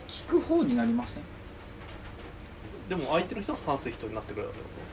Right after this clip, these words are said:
Speaker 2: と？
Speaker 1: そうですね。私、別に初めて会った人と話すことない。
Speaker 2: いや、
Speaker 1: まず。
Speaker 2: 確かに、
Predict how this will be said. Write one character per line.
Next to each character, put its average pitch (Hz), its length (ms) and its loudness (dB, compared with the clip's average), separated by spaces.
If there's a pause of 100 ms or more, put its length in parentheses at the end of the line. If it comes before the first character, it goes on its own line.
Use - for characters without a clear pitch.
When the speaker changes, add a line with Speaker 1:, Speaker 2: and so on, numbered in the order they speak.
(400)
Speaker 2:
と？ - 40 -4 (120)
Speaker 1:
そ 135 40 4
う 113 40 2
で 107 80 0
す - 140 -6
ね。 104 220 -2 (1800)
私、 - 220 -2
別 165 240 0
に 214 60 6
初 202 280 0
め 311 140 6
て - 100 0
会 139 60 4
っ - 100 -4
た 120 80 -2
人 - 160 -4
と - 120 -8
話 214 320 4
す - 80 -6
こ - 120 -10
と - 120 -6
な 139 180 -2
い。 - 20 -2
Speaker 2:
い 120 60 0 (920)
や、 240 80 2 (100)
Speaker 1:
ま 233 120 0
ず。 302 240 -2
Speaker 2:
確 127 180 2
か 117 60 -2
に、 113 180 -4